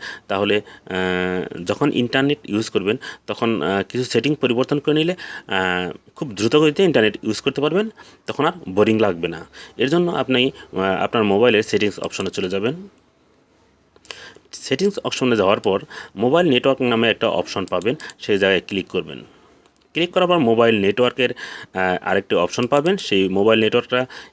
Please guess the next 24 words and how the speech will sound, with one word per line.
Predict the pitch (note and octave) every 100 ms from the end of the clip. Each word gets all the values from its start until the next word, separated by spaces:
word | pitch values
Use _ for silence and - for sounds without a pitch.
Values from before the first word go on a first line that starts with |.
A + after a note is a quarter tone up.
| _
ক্লিক | A2 A#2
করবেন। | - F#2+ C3+ F3+ - _
ক্লিক | C3+ D3
করার | D#3+
পর, | E3 E3
আহ, | D3 A2+ A2+ G#2+ A2 G#2 - _ _ _ -
<clears throat> | - A#2 - - _ -
নেটওয়ার্ক | G2+ C3 D#3 D#3 - _ _ _ _ _ -
মোড, | A2+ F2+ - - - - -
এই | G2
নেটওয়ার্ক | F#2+ A#2+ D#3 -
মোডে | A#2+ F#2+ F#2 - - -
অপশনে | - - G2+ G2
ক্লিক | G2+ F#2+
করবেন। | - G2+ D3+ F3+ - -
ক্লিক | - D#3
করার | D#3+
পর | F3
তিনটে | E3+ B2 A#2
অপশন | F#2 - G#2+
দেখতে | G2 -
পারবেন, | B2+ D#3 F#3
তিনটাই | - D3+ C#3+
নেটওয়ার্ক। | A2 F2+ F2+